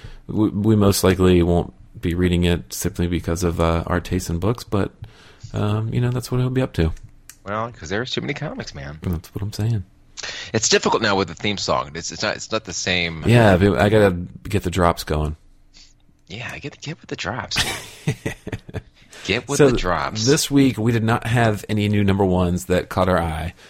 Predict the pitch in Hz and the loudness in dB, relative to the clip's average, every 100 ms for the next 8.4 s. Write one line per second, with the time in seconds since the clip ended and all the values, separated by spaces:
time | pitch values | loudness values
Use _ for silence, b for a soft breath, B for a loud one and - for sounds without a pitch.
0 | B B B 92 90 90 - 95 95 92 | B B B 0 2 2 2 4 4 4
1 | 95 92 87 85 127 127 127 - - b | 2 2 2 4 6 6 4 0 -8 b
2 | b b b - 107 104 104 110 117 107 | b b b -4 0 2 2 4 2 2
3 | 101 113 107 110 104 101 95 - 110 107 | 0 -2 -2 -2 -2 -2 -4 -6 -4 -2
4 | 107 95 104 - 131 147 156 156 143 - | 0 -2 -2 0 2 2 2 0 -4 -4
5 | 98 98 95 98 98 95 98 107 107 104 | -2 0 0 2 0 -2 -2 -2 -2 -4
6 | 107 104 - - - - 117 107 107 123 | -6 -8 -12 -16 -18 -8 -4 -2 -2 -2
7 | 98 92 98 113 113 107 107 107 104 98 | -2 0 0 2 2 0 0 0 2 2
8 | 95 92 92 | 2 2 -2